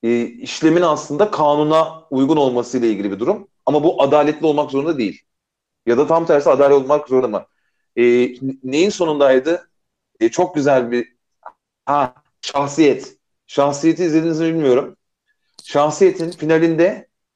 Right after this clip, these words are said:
e, bir sahne var. E,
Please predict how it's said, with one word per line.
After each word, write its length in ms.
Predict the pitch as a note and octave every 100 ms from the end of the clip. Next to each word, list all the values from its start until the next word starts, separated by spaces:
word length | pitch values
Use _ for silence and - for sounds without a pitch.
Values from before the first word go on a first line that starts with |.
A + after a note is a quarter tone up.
| _ _ _ _ -
e, 380 | B2 A#2+ B2 C3+
bir 100 | D#3
sahne 420 | D#3 D#3 D#3+ E3+
var. 480 | D3 - - - _ B2+
E, 560 | B2 B2 B2+ B2 B2